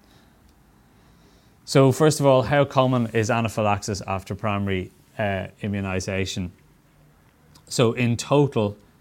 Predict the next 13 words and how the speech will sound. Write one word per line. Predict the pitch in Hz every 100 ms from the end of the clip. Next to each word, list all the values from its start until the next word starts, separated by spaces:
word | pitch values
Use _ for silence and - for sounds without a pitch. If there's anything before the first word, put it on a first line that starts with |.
| _ _ _
the | 113
incidence | 113 104 107 107 101 - _
U | 123 127
K | 127 123 117 117 110
and | 120 123 120
in | 110
Canada | 107 110 107 104 104 101
and | 101
in | 98 101
the |
U | 101 98
S | 98 95 104
A, | 98 98